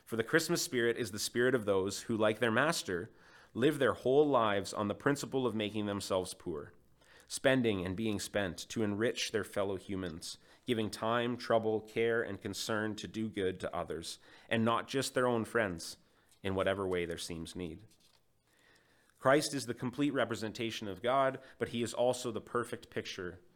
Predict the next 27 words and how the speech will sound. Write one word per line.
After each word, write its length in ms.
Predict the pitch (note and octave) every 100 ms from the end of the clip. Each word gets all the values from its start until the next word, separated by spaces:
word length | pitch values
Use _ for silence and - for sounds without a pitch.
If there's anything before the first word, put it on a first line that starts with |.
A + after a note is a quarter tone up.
| _
of 140 | F#2
humanity. 580 | - F#2 F2 F#2+ D#2 C2+ - _ _ _ _ _ _ _ _ - -
You 80 |
see, 180 | A2+ C3+
God, 380 | A2+ B2 C#3 -
when 140 | A2
God 180 | A2 C#3
created 340 | D3 C3 C3+ B2+
us, 160 | A2+
he 140 | - A2+
created 360 | - A#2+ C3
us 220 | B2 A#2
in 140 | - G#2
his 120 | G2+
own 220 | F#2 A2
image, 400 | - A#2 G#2 F2
in 120 | - G#2+
his 100 | G2
own 220 | A2+ G2+
likeness. 640 | F#2+ F#2+ F#2 E2 - - _ _ _ -
And 120 | B2
of 100 | A#2
course, 300 | - C#3 C3+
we 100 | B2
know 300 | A2 A#2+ C3
that 240 | A2 G2
the 260 | A2 G#2 G2